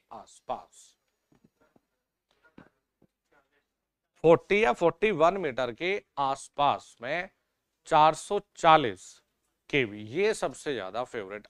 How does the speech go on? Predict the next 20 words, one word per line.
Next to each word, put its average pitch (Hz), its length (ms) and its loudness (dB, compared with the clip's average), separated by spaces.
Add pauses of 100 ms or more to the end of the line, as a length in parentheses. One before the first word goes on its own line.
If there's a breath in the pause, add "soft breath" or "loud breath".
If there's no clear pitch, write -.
(100)
अब 208 200 -2
जैसे 131 460 -6 (520)
ध्यान 156 260 2
दीजिए, 101 340 -10 (500)
हमने 220 240 -4
कहा 254 120 -4
चार 185 300 2
सौ 240 140 -10
चालीस 202 340 -4
का 233 100 0
रेफरेंस 202 460 -4
हमारा 156 260 0
चालीस 131 440 -6
था, - 200 -20 (1120)
या 170 180 0
आपको 185 280 -2
कहे 214 220 -2
दो 185 280 0
सौ 214 180 -4 (100)
तीस, 120 320 -8